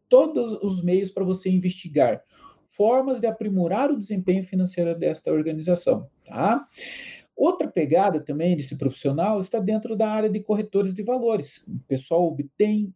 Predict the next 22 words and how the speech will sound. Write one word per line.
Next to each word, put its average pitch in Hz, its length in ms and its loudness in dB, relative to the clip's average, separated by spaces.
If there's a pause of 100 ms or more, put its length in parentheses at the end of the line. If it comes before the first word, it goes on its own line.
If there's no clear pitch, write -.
né, 160 420 0
esse 135 240 -10
título, 185 600 0 (460)
tem 214 280 0
esse 185 200 -4
conhecimento, 170 960 -2 (460)
de 165 160 4
forma 214 640 2
contínua 208 720 -2
vai 208 280 0
buscar 185 380 -4
mais 185 340 0
cursos 175 840 -4
de 147 80 -2
extensão. 147 800 0 (360)
Então, 190 220 2
ele 240 120 0
vai 214 200 0
voltar 185 760 -2
pra 170 200 -4
área 160 200 0
de 143 200 -8